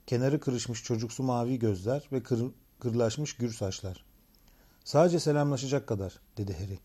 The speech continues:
"Bir kere talk show'unuza katılmıştım." "Benim kaçmam lazım beyler," dedi o da, telaşlı havaya öpücükler göndererek.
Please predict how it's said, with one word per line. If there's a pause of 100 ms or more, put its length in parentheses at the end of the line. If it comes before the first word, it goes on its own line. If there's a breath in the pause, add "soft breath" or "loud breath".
(440 soft breath)
"Bir
kere
talk
show'unuza
katılmıştım." (720)
"Benim
kaçmam
lazım
beyler,"
dedi
o
da, (180)
telaşlı
havaya
öpücükler
göndererek.